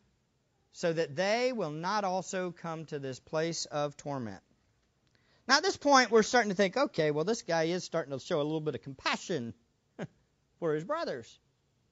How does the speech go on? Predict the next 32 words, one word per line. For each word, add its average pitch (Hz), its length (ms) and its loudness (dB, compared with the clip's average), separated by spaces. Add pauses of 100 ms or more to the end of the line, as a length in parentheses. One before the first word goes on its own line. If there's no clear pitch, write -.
(420)
At 175 120 -6
first 233 240 0
glance, 285 300 0
we 339 80 -4
might 370 240 0
think 427 220 2
that. 311 320 10 (680)
But 349 160 10
upon 427 420 8
further 403 420 8
look, 277 540 8 (440)
we 330 200 8
see 392 240 8
this 370 220 6
guy 359 320 10
still 370 340 6
has 320 240 6
a 277 80 8
hint 302 360 2
of 311 340 8
self-righteousness 247 960 4
revealed 143 380 -4
here. 110 200 -8 (680)
Even 349 260 4
in 277 120 4
this 320 160 4
spot. 180 400 6 (500)
Look 240 220 8
at 370 80 6
the 381 80 6
passage, 294 600 6
folks. 131 500 -2